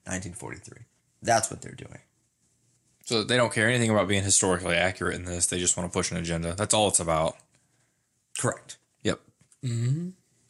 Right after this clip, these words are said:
Speaker 2: All right.
Speaker 1: Correct. So that's, that's exciting.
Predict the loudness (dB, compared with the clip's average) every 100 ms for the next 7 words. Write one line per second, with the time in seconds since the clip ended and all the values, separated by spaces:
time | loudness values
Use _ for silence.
0 | -6 -4 -4 -6 -10 _ _ -12 -12 -12
1 | _ _ _ _ -2 2 2 2 2 2
2 | 2 2 0 -2 -12 _ _ _ _ _
3 | _ _ _ _ _ 0 2 2 0 0
4 | -2 -8